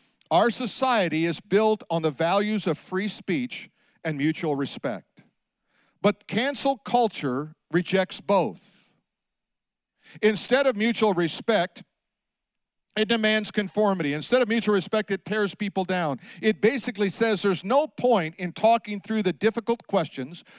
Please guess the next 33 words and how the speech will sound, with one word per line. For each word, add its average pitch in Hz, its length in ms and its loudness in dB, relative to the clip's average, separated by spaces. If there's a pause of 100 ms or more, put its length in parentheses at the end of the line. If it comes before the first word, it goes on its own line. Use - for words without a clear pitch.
(100)
or 208 120 6
trying 254 440 0
to 208 80 4
work 214 320 2
them 254 180 0
out 208 240 0
through 202 140 -2
democracy 214 720 -2
and 196 100 0
legislation. 175 800 -2 (320)
All 277 300 8
that 285 180 -2
matters 180 480 2
is 185 240 0
some 285 400 0
people 147 600 -2 (200)
forcing 240 420 2
their 240 140 0
views 165 440 2
on 175 280 -2
all 214 320 6
of 208 100 -2
society, 143 840 0 (200)
telling 220 280 2
the 196 120 0
rest 208 320 0
of 165 80 -2
us 160 140 0
how 202 220 2
to 254 80 0
live, 151 440 0 (240)
work, 180 460 0 (120)
and 156 460 -4